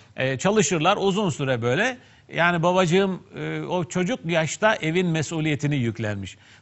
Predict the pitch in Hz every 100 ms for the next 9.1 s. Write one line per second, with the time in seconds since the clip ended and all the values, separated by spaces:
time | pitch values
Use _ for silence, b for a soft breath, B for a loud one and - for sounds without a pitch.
0 | - 180 190 185 190 175 175 180 165 190
1 | 165 156 151 143 - 160 180 139 131 123
2 | 175 143 107 110 180 143 127 123 123 113
3 | 131 120 131 127 123 98 92 98 240 -
4 | b b b b b b - - 57 57
5 | 58 58 60 58 58 - 127 117 113 120
6 | 107 107 107 107 101 110 104 104 104 107
7 | 98 139 185 156 110 120 104 120 113 120
8 | 110 107 110 104 107 110 104 104 104 131
9 | 240